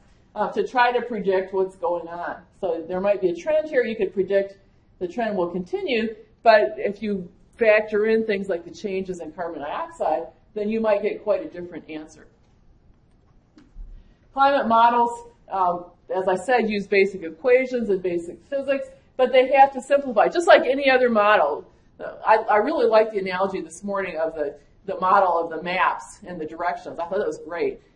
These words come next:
because, you know, when I'm gonna tr-, plan a trip, I usually go to three or four of those and look at the, the range of values that they put out for how long it's gonna take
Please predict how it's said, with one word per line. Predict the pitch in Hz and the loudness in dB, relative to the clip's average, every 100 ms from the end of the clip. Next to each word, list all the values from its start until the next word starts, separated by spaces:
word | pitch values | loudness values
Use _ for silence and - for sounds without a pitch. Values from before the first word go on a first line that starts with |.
| _ | _
because, | 220 254 220 - - - _ _ _ | -4 -2 -2 -4 -16 -20 _ _ _
you | - 220 | -6 0
know, | 196 | 2
when | 220 | 4
I'm | 247 311 285 | 6 6 4
gonna | 214 202 | 0 -2
tr-, | - - - _ | -10 -20 -20 _
plan | 254 233 | -6 -4
a | - | -4
trip, | - 311 220 | 2 4 4
I | 339 | 2
usually | 330 339 202 | 2 0 0
go | 202 | 0
to | 185 | -2
three | 190 240 247 | -4 -4 -2
or | 180 | -4
four | - 370 320 | -2 -2 0
of | |
those | - 151 180 - _ _ | 2 0 -2 -10 _ _
and | 226 226 | -4 0
look | 302 330 | 0 2
at | 247 233 | 2 2
the, | 190 - | 0 0
the | 196 | 0
range | 190 220 247 269 269 226 | 2 2 2 0 -2 -2
of | 190 185 | -4 0
values | 185 190 185 175 | 2 2 0 -6
that | 170 | -10
they | 170 | -12
put | 160 196 170 | -12 -8 -2
out | 185 147 - | 0 0 -4
for | 165 | -8
how | 175 170 | -8 -6
long | 160 165 | -6 -8
it's | 165 | -14
gonna | 156 151 | -12 -12
take | 175 175 156 - | -10 -10 -12 -16